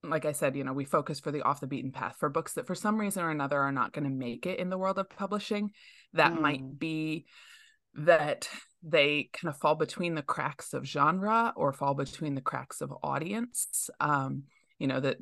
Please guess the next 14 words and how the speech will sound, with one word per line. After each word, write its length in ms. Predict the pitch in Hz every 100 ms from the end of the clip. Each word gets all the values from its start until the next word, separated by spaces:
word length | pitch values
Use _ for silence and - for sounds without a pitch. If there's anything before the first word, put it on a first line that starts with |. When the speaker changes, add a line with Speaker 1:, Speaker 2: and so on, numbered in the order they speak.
| 139
Speaker 1:
that 200 | 139 139
they 240 | 147 135
are 160 | 131 135
not 280 | 135 139 -
targeted 500 | - 147 135 139 139
specifically. 1120 | - 143 135 - 139 143 135 143 139 135 135
Many 240 | 127 139 135
of 100 | 131
our 220 | 135 139
writers 340 | 143 135 135 139
are 60 |
Christians. 580 | 135 - 139 - 135 139
They 140 | 139 131
aren't 180 | 135